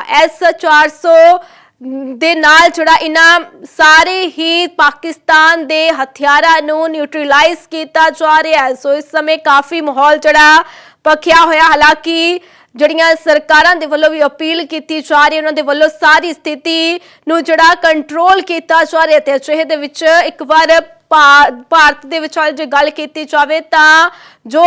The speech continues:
ਲਗਾਤਾਰ ਪਾਕਿਸਤਾਨ ਨਾਲ ਤਣਾਅ ਵੱਧਦਾ ਜਾ ਰਿਹਾ ਤੇ ਹੁਣ ਪਾਕਿਸਤਾਨ ਨੂੰ ਚਾਈਨਾ ਦੇ ਵੱਲੋਂ ਵੀ ਵੱਡਾ ਝਟਕਾ ਮਿਲ ਚੁੱਕਾ ਹੈ।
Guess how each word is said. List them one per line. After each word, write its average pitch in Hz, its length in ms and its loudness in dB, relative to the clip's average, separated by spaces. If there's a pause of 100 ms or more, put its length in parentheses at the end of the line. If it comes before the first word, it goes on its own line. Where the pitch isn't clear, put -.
(100)
ਲਗਾਤਾਰ 330 680 0
ਪਾਕਿਸਤਾਨ 320 640 -2
ਨਾਲ 311 200 0
ਤਣਾਅ 302 400 0
ਵੱਧਦਾ 302 360 -2
ਜਾ 285 260 0
ਰਿਹਾ 311 140 0
ਤੇ 311 160 -2
ਹੁਣ 294 320 -2
ਪਾਕਿਸਤਾਨ 320 680 0
ਨੂੰ 320 200 -6
ਚਾਈਨਾ 320 420 -2
ਦੇ 320 100 -6
ਵੱਲੋਂ 311 260 0
ਵੀ 311 120 -4
ਵੱਡਾ 285 360 0 (140)
ਝਟਕਾ 330 440 -4
ਮਿਲ 320 200 -6
ਚੁੱਕਾ 311 300 -6
ਹੈ। - 120 -6